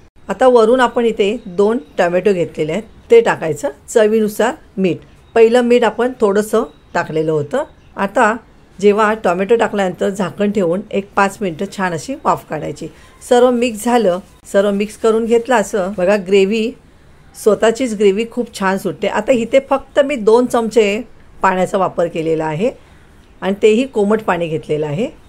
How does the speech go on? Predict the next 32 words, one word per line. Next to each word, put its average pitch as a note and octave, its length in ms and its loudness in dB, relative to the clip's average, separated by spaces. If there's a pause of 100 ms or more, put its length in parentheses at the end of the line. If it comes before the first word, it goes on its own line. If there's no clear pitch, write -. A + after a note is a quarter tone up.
(300)
सर्व G#3+ 260 4
पाणी G#3 280 0
टाकल्यानंतर G3 420 -4
mix G3+ 300 -6
करून A3+ 260 2
घ्यायचं. G3 300 -2
चिकनचे A3 540 -2
piece A3 440 -6 (160)
अलगद G3 380 2
हलवायचे, D#3 460 -4
वरून G#3 320 0
कोथिंबीर A3 520 2
टाकलेली F3 360 -4
आहे C4 100 -2 (320)
आणि A3 220 0
झाकण G3 320 0
ठेवून G3+ 300 0
द्यायचं A3+ 300 2
आणि F#3+ 140 0
दहा G3 320 0
ते A3 60 0
पंधरा F3 320 -4
मिनटं F3+ 180 -6
मस्तपैकी F#3+ 480 -6
दम A3 280 0
द्यायचं. D#3+ 420 -4 (380)
इथे G#3+ 200 4
दहा G#3+ 380 2 (280)
मिनटं G#3+ 420 0 (200)
आपली G#3 380 -6 (300)
झालेली G3 400 0
आहेत. E3 320 0